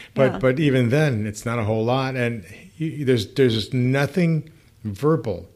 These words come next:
Speaker 2: Mm-hmm.
Speaker 1: about this story. It's
Speaker 2: Right.
Speaker 1: all from the narrator.
Speaker 2: Right.
Speaker 1: So you don't
Speaker 2: Right.
Speaker 1: have any character speaking.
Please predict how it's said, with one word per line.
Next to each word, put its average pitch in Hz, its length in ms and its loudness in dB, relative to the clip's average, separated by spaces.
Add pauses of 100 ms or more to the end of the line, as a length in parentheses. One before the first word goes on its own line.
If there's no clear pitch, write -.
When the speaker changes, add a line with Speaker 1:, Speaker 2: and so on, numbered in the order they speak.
(160)
Speaker 2:
Mm-hmm. 196 280 -4
Speaker 1:
about 110 300 0
this 104 120 -4
story. 135 420 -2
It's 92 120 -6
Speaker 2:
Right. 170 100 0
Speaker 1:
all 123 100 2
from 110 200 -2
the 98 80 0
narrator. 104 520 -4 (160)
Speaker 2:
Right. 190 240 -4 (360)
Speaker 1:
So - 140 -10
you 110 40 2
don't 110 80 0
Speaker 2:
Right. 107 60 -2
Speaker 1:
have 107 180 -2
any 127 160 0
character 110 400 -2
speaking. 92 460 -6